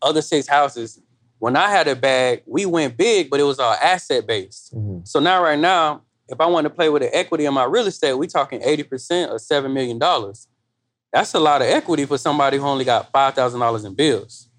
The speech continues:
Speaker 1: And another thing I do, bro, like, I'm not
Speaker 2: So
Speaker 1: big
Speaker 2: when,
Speaker 1: on
Speaker 2: I'm sorry, real quick. When you bought the six million dollars worth of real estate, you just bought it right out?
Speaker 1: We cashed out on everything.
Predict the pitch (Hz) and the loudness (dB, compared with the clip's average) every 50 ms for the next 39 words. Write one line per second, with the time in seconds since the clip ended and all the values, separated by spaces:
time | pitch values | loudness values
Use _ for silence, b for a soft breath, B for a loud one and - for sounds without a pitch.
0 | _ _ _ _ _ _ _ _ _ 120 127 131 135 175 214 233 214 190 180 170 | _ _ _ _ _ _ _ _ _ -2 0 2 2 2 2 2 0 0 2 2
1 | 160 151 143 151 151 147 143 139 135 123 117 117 156 190 185 170 156 - 160 139 | 2 2 2 2 2 2 2 4 4 4 4 2 2 2 2 0 2 2 0 2
2 | 147 160 156 151 156 156 165 - - 156 139 123 120 139 165 156 - - 135 113 | 2 2 2 2 2 0 0 2 2 2 4 4 4 2 0 0 0 0 0 0
3 | 98 113 139 147 165 170 151 139 151 151 151 131 120 127 131 120 - - 156 143 | 0 0 0 2 2 2 0 2 2 2 2 2 2 0 0 0 0 -2 -2 -2
4 | - - 147 143 135 131 127 127 127 123 110 117 120 110 120 113 110 127 135 131 | 0 0 2 2 4 4 4 4 4 2 2 2 0 0 0 0 2 4 4 4
5 | 120 - - 117 107 107 95 92 107 123 147 151 127 117 95 92 85 82 - 117 | 2 2 0 0 0 0 0 -2 -2 0 0 2 2 0 -2 -4 -10 -2 0 2
6 | 131 131 127 110 92 110 110 110 110 113 113 110 110 - - 143 - 170 147 139 | 4 4 2 2 2 2 2 4 4 4 2 2 0 -4 -8 -8 -2 0 0 0
7 | 131 - 135 120 117 120 127 123 117 117 117 101 | 0 0 -2 -2 0 -2 -2 -4 -4 -8 -14 -18